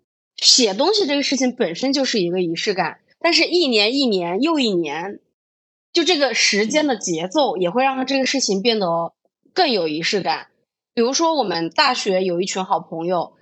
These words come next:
然后，呃，我刚回国的第一年，刚刚好我们一群人里面有一个姑娘，第一，就是我们一群人里面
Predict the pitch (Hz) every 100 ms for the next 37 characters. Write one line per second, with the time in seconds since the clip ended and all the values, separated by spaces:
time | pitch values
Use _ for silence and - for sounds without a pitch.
0 | _ - 202 240 254 214 180 - _ _
1 | _ _ _ - 208 190 208 190 - 302
2 | 320 233 180 185 190 269 285 208 165 175
3 | 269 285 294 196 165 202 208 190 185 196
4 | 175 165 156 175 180 175 208 226 226 180
5 | 160 226 233 233 220 208 165 175 214 -
6 | 180 185 165 160